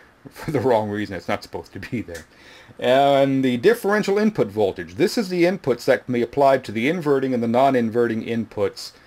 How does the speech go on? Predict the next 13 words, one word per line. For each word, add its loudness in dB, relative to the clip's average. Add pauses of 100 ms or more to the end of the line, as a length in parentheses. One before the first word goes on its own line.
(400)
the -2
maximum -2
difference 0
between -6
those -2
two -6
points. -10 (220)
So -4
minus 0
fifteen -2
to -8
plus -2
fifteen. -12